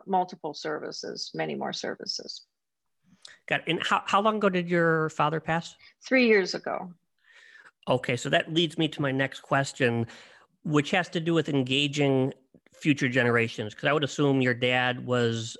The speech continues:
Speaker 2: um, you know, took control of most things, um, and now you've got the next generation. So can you talk to me about what he did and what you guys did to engage you and your siblings?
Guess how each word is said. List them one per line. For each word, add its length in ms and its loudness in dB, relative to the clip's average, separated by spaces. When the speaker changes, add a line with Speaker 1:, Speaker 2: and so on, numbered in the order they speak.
Speaker 2:
um, 480 -2
you 100 -2
know, 60 -2
took 220 -8
control 460 2
of 160 0
most 300 2
things, 380 0
um, 500 4
and 300 2
now 460 2
you've 140 -6
got 280 0
the 60 -4
next 280 -2
generation. 600 0
So 300 -2
can 160 2
you 80 4
talk 320 -2
to 60 2
me 120 2
about 340 0
what 280 -2
he 240 -6
did 300 2
and 120 0
what 200 0
you 80 0
guys 340 2
did 280 0
to 160 -8
engage 760 -4
you 400 0
and 80 0
your 80 -2
siblings? 480 -4